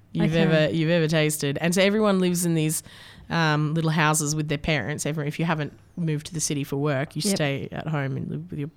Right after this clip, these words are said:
Speaker 1: your aging parents, and you just drink.
Speaker 2: Okay.
Speaker 1: Um, and that's, and eat amazing food. So some of the, um,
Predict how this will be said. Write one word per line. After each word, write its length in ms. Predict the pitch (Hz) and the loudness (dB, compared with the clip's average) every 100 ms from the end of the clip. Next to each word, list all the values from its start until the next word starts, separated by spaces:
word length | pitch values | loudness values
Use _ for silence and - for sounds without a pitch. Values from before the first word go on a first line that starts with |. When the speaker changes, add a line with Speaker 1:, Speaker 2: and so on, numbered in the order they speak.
| - _ 160 | -20 _ -8
Speaker 1:
your 140 | 143 - 147 | -8 -6 -6
aging 340 | 147 151 139 | -4 -4 -6
parents, 440 | 175 170 139 - - - - - | -4 -2 -2 -6 -12 -20 -20 -6
and 180 | 175 190 | 0 0
you 60 | |
just 260 | 196 220 - | 0 -2 -4
drink. 420 | - 190 - - - - | -4 -2 -4 -8 -12 -6
Speaker 2:
Okay. 240 | 208 - 196 | -6 -2 -2
Speaker 1:
Um, 460 | 196 180 180 185 - - - | 0 0 0 -4 -8 -14 -6
and 100 | 185 | -4
that's, 160 | 180 - | -4 0
and 180 | 202 202 | 0 2
eat 180 | 220 269 | 2 2
amazing 440 | 202 202 208 226 208 | 4 4 4 2 0
food. 420 | 214 311 175 160 | 0 2 0 0
So 220 | 175 170 | 0 0
some 260 | 170 208 208 | 0 0 0
of 80 | |
the, 180 | 185 175 | 0 0
um, 240 | 165 147 | 0 0